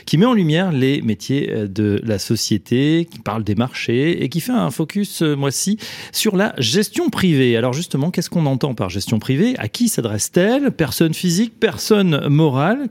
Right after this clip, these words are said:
Comment on la distingue de la gestion de fortune ou de la gestion patrimoniale ? Pourquoi de plus en plus de C G P, euh, confient, délèguent à Gay-Lussac, euh, cette partie ? Euh,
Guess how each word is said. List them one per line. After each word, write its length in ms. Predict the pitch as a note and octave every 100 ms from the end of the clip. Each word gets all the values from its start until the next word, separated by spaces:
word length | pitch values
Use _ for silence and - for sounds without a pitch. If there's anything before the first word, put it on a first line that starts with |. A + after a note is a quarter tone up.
| -
Comment 280 | F3 D#3 C#3+
on 40 |
la 100 | B2+
distingue 420 | A#2 C3 D#3+ D3
de 80 | A#2
la 200 | G#2+ G2 - -
gestion 400 | A#2+ C#3 - C#3
de 40 |
fortune 440 | - D3+ A#3 C4+ B3
ou 60 |
de 80 | B2+
la 120 | A#2
gestion 500 | G#2 A#2+ - C#3 B2 - A2
patrimoniale ? 720 | B2 - - B2+ C3 D3+ G#3+ B3 - -
Pourquoi 260 | - A3
de 100 | F#3
plus 280 | B2 - A#3+
en 80 | D3+
plus 180 | - G3+
de 140 | B2+
C 320 | G#2 - F3
G 140 | C#3+ C#3
P, 220 | D#3+ G#3 - - -
euh, 80 | G#2+
confient, 540 | - E3 - - G#3+
délèguent 420 | C3+ D#3 D3+ G#3
à 80 | D#3+
Gay-Lussac, 560 | A#2 A#2 A2+ - B2+ -
euh, 200 | G2+ F#2+
cette 240 | - G2+
partie ? 440 | A2+ - - D#3 A3 - - -
Euh, 680 | A2 G2+ G2+ G2 G#2 G#2